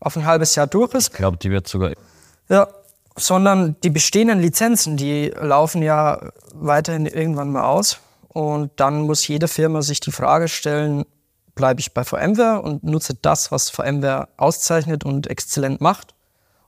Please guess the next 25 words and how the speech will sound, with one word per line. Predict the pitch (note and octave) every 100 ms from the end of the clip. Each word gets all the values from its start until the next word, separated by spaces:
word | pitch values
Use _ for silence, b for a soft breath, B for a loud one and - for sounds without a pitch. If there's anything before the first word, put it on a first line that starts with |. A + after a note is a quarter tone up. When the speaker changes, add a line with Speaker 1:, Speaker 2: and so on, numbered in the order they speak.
| _
Speaker 1:
oder | D3 C#3+
überlege | D3+ C#3 C#3 D#3+ D#3+
ich | C#3
über | C#3
einen | C3 B2+
Wechsel? | - - E3+ D#3+
Und | C#3+ C3+ - _ _ _ -
das | B2+ -
ist | -
eigentlich | C3 C3 -
auch | B2
der | - -
Ansatz | C3+ C#3+ -
gewesen | C#3 C3+ C#3
und | B2
der | C3
Grund, | B2 C#3+ D3+
warum | C3+ C3
wir | C3+ B2
heute | C3 B2+
diesen | C3 B2 B2+ -
Podcast | - B2+ - - B2 - - -
aufgenommen | A2+ - A#2+ A#2 A2+
haben. | A#2 A#2+ A#2+ - _ _
Speaker 2:
Genau. | F#2 F2 E2+